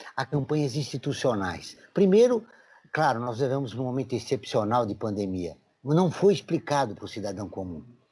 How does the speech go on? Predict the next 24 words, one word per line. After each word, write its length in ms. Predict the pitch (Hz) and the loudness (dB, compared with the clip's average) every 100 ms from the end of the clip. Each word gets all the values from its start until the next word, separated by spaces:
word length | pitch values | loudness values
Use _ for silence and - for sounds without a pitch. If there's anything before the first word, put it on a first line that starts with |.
| _ _ _ _ | _ _ _ _
Eu 160 | 208 233 | 6 8
mesmo 340 | 202 202 202 | 8 6 2
fui 140 | 190 202 | -4 -4
surpreendido 560 | 180 175 156 123 127 | -2 -2 -2 -2 -2
aqui 180 | 123 - | -2 -2
no 80 | 120 | -6
meu 140 | 113 | -6
apartamento 720 | 110 143 143 180 226 185 113 - - - | 0 -2 0 -2 0 -2 -6 -18 -20 -12
por 140 | - | -2
receber 460 | 160 185 185 143 165 | 0 2 0 2 2
conta 320 | 180 190 208 | 2 2 0
zero. 400 | 147 156 120 82 | 2 2 2 -6
Você 100 | _ | _
vai 120 | 139 151 | -10 -4
pagar 200 | 156 160 | -2 -2
no 80 | |
próximo 300 | - 160 156 | -4 -6 -2
mês. 120 | 147 131 | -2 0
Eu 60 | |
recebi 280 | 147 151 196 | -2 0 0
umas 180 | 220 185 | 4 2
duas 280 | 175 233 - | 4 2 0
contas 380 | 190 208 220 156 | -6 -2 -2 2
zero, 340 | 170 131 | 2 2